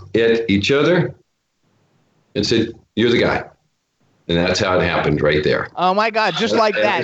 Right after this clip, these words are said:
Speaker 1: And
Speaker 2: too.
Speaker 1: what, what, for what? For what are you talking about? And they took me in the back room. They showed it to me. And I shit you not, I said, "What in the hell is this thing?" <laughs> "What is this?" And they said, "This thing is gonna go skyrocket."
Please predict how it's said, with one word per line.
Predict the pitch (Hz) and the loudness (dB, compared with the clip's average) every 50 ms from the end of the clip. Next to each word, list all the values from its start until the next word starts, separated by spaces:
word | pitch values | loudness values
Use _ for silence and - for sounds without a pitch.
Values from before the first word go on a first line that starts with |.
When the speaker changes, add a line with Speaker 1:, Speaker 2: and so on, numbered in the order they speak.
| - - 208 | -6 -4 -2
Speaker 1:
And | 175 139 - - | -2 -2 -2 -2
Speaker 2:
too. | 135 | -2
Speaker 1:
what, | 156 170 - - 127 135 | -2 -2 0 0 0 0
what, | 139 135 - - | 0 0 0 0
for | - - 127 127 | 2 2 2 2
what? | 127 143 139 - - - | 2 2 2 0 0 0
For | - 117 | 0 2
what | 110 120 131 131 | 2 2 2 2
are | 123 | 2
you | 120 117 110 | 2 2 2
talking | 113 117 120 120 120 - 101 92 | 2 2 2 0 0 0 2 2
about? | 92 87 | 2 2
And | - 78 | 0 0
they | 85 | 0
took | - - 117 110 117 | 0 0 0 0 2
me | 107 | 2
in | 107 | 2
the | 101 - | 2 2
back | 107 107 104 104 - | 2 2 2 2 2
room. | - 117 113 | 2 2 2
They | 110 95 | 2 2
showed | 95 - 127 120 117 | 2 0 0 2 2
it | 113 - - | 0 0 0
to | 104 95 | 0 2
me. | 95 92 90 - | 2 2 0 0
And | 80 90 | -2 -4
I | 90 90 | -4 -2
shit | - - - 131 139 127 - | -2 -2 0 0 0 2 2
you | 113 120 | 2 2
not, | 117 107 98 90 87 - - 92 | 2 2 2 0 0 -2 0 0
I | 90 90 | 0 0
said, | - - 92 85 82 - _ _ _ _ _ _ _ _ _ _ _ | 0 2 0 0 0 -2 _ _ _ _ _ _ _ _ _ _ _
"What | - 117 135 160 156 - - - | -2 0 0 0 0 -2 -4 -4
in | - 104 120 123 | -2 0 0 2
the | 123 123 110 | 2 2 2
hell | 107 104 90 82 76 80 85 - - _ _ _ _ _ _ - | 2 2 2 2 2 2 0 -2 -6 _ _ _ _ _ _ -8
is | 90 85 90 | -6 -2 0
this | 92 87 78 - | 0 0 0 -2
thing?" | - 76 73 67 - - _ _ _ _ - | -4 -4 -4 -4 -6 -10 _ _ _ _ -10
<laughs> | 180 - - - - - 226 - - - - - - - - - - 330 302 - - - 277 - - 240 254 - - - 233 - - - - - | -8 -8 -8 -6 -6 -6 -4 -4 -2 -2 -2 -2 -2 -2 -4 -4 -2 -4 -4 -2 0 -2 -2 -2 0 -2 -4 -4 -2 -4 -6 -6 -4 -6 -8 -4
"What | - 107 135 - - | -2 -4 -2 -2 -2
is | 156 147 135 | -2 -2 -2
this?" | 127 113 110 | -2 -2 0
And | 104 110 | 0 0
they | 117 117 | 0 0
said, | 113 - 107 98 90 | 0 0 -2 0 0
"This | 117 139 151 151 147 - | 0 0 -2 -2 -2 -2
thing | 127 110 107 101 101 101 - | 0 2 2 2 2 0 0
is | 95 87 - | -2 -4 -2
gonna | - 101 101 101 95 | 0 2 2 2 2
go | 90 87 92 90 | 2 2 2 2
skyrocket." | 87 - - - 101 98 101 98 92 85 80 73 78 - 78 73 - - | 2 0 0 0 0 2 2 2 4 2 2 0 0 -2 -2 -2 -2 -4